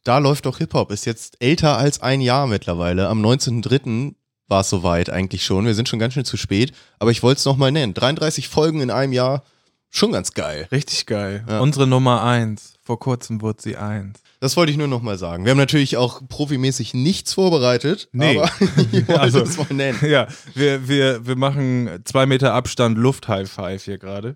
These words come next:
Speaker 1: So sieht's
Speaker 2: Als
Speaker 1: aus.
Speaker 2: Gratulation. Ja, geil. Also das ist ja mal ein Opener hier. Fuck, das haben wir aber wirklich
Speaker 1: Ja.
Speaker 2: vergessen.
Speaker 1: Ja, komplett so.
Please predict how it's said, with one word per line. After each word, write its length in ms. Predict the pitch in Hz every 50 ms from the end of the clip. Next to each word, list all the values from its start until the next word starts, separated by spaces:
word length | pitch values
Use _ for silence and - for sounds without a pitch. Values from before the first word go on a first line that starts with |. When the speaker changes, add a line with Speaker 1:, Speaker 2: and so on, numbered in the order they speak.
| _ _
Speaker 1:
So 180 | - 95 95 90
sieht's 200 | 82 87 - -
Speaker 2:
Als 140 | 82 113 95
Speaker 1:
aus. 120 | 85 -
Speaker 2:
Gratulation. 800 | - 107 98 - 101 101 101 95 - - - 113 110 104 92 92
Ja, 120 | 110 113
geil. 500 | 107 - 117 135 233 302 254 123 107 -
Also 220 | - 104 110 110
das 260 | 101 - 107 151 165 226
ist 100 | 214 180
ja 120 | 151 131
mal 180 | 131 123 117 113
ein 100 | 110 101
Opener 400 | 90 113 120 120 113 104 101 98
hier. 180 | 98 101 101 -
Fuck, 320 | - - - 202 226 -
das 160 | - 120 - 120
haben 60 | 131
wir 80 | 139
aber 160 | 123 139 131 131
wirklich 240 | 185 101 110 143
Speaker 1:
Ja. 40 | 160
Speaker 2:
vergessen. 260 | - 151 117 - 113
Speaker 1:
Ja, 120 | 135 156 135
komplett 540 | 107 104 147 135 - 156 156 143 - - -
so. 240 | 101 90 92 101